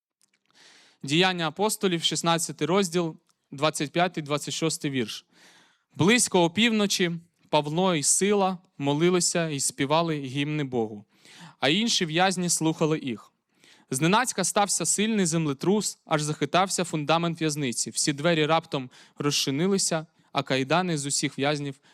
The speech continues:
попадали». Амінь. Не думаю, що фундамент хитався, тому що погано був зроблений. Це була Божа сила. Божа сила через поклоніння і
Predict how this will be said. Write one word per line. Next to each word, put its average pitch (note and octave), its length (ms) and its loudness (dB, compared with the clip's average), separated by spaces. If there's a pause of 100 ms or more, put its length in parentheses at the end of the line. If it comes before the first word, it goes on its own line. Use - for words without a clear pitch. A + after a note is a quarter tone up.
(160)
попадали». G#2+ 540 -4 (240)
Амінь. B2+ 320 -4 (1400)
Не E3 80 0
думаю, G3+ 260 6
що C#3+ 680 2
фундамент D#3 600 0
хитався, F#3+ 460 -2
тому C#3+ 240 -4
що C3+ 240 -6
погано C#3 460 -2
був C3 180 -6
зроблений. A2+ 600 -4 (1080)
Це G#3 140 2
була G3 300 4
Божа F3 300 0
сила. A#2+ 400 -2 (400)
Божа E3 300 0
сила G3+ 500 2 (160)
через E3 580 0 (200)
поклоніння F3 760 0 (160)
і D3+ 340 -4